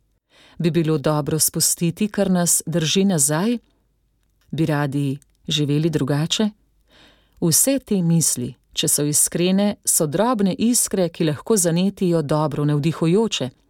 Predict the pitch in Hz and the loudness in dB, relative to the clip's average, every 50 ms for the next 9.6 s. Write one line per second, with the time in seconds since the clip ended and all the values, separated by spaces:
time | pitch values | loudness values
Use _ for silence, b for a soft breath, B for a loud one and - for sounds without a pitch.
0 | _ _ _ _ 202 220 254 262 - 214 175 - - 156 151 143 - - 180 220 | _ _ _ _ 2 2 2 2 0 -2 -4 -2 -4 -2 0 0 -2 0 0 0
1 | 240 247 - 202 170 156 156 - 165 147 143 156 185 196 202 180 156 147 139 B | 0 0 0 0 0 0 0 0 0 0 0 2 2 2 4 4 4 2 0 B
2 | B B B B B - 156 151 151 143 139 - - - 147 147 - - - - | B B B B B -4 -2 0 0 0 0 0 0 0 0 -2 -2 -2 -4 -4
3 | 143 143 - _ _ _ _ _ _ _ _ _ _ - 151 160 196 247 294 294 | -8 -10 -16 _ _ _ _ _ _ _ _ _ _ -2 0 2 2 2 0 0
4 | - _ 254 233 214 233 196 220 214 208 226 226 226 208 - - 151 139 135 - | -2 _ -2 0 0 0 0 0 0 0 0 0 0 -2 -4 -4 -6 -8 -8 -4
5 | - 170 151 - - - 175 180 170 156 139 131 131 135 123 - - - - _ | -2 -2 0 0 0 0 0 2 2 2 0 0 -2 -2 -4 -6 -6 -6 -10 _
6 | _ _ _ _ _ _ _ _ _ _ _ _ _ _ b b b b b b | _ _ _ _ _ _ _ _ _ _ _ _ _ _ b b b b b b
7 | b b b b - 156 170 175 - 220 240 262 - - - 220 202 185 170 B | b b b b -2 0 0 2 2 2 0 0 0 0 2 2 2 2 0 B
8 | B B B B B - 170 175 180 175 170 170 226 247 247 226 220 196 185 170 | B B B B B 0 2 4 4 2 2 0 0 0 2 2 2 2 0 -2
9 | 160 143 147 147 147 143 - 220 240 226 202 180 | -2 -2 -2 -2 -2 -2 0 0 2 2 2 2